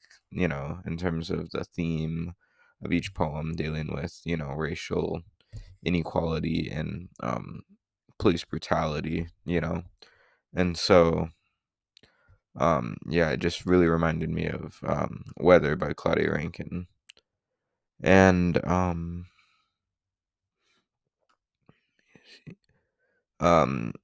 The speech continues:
but, like, you know, I mentioned the enjambment, and, um, that's one of the reasons that I really like the poem, you know, it's got that enjambment, like, "I will not shoot myself in the head,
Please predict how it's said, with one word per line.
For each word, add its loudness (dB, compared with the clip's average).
but, 6
like, 2
you 0
know, 2
I 2
mentioned 0
the 0
enjambment, -4
and, -6
um, -4
that's -4
one 2
of 0
the -4
reasons -4
that -2
I 4
really 6
like 2
the -2
poem, 0
you -2
know, 0
it's -4
got 0
that -4
enjambment, 2
like, -2
"I 6
will 8
not 4
shoot 2
myself 0
in 4
the 4
head, -4